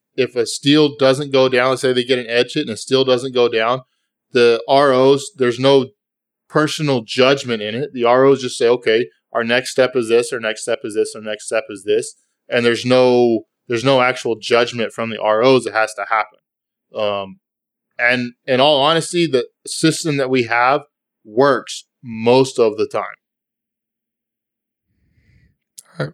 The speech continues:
Speaker 1: Would you guys agree with that?
Speaker 2: When you, when you mean works, you mean the popper goes down when you shoot it?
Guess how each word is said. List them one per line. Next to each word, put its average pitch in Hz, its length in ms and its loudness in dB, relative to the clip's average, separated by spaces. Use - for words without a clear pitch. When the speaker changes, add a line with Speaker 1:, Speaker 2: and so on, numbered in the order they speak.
Speaker 1:
Would 113 160 -4
you 110 120 -6
guys 117 240 0
agree 110 260 -4
with 127 160 0
that? 151 180 0
Speaker 2:
When 156 180 2
you, 160 160 4
when 170 160 2
you 196 100 2
mean 160 240 2
works, 143 460 0
you 135 80 0
mean 131 420 0
the 127 80 -4
popper 131 360 -2
goes 120 200 0
down 120 300 0
when 120 100 -4
you 113 80 -4
shoot 131 260 0
it? 135 160 -2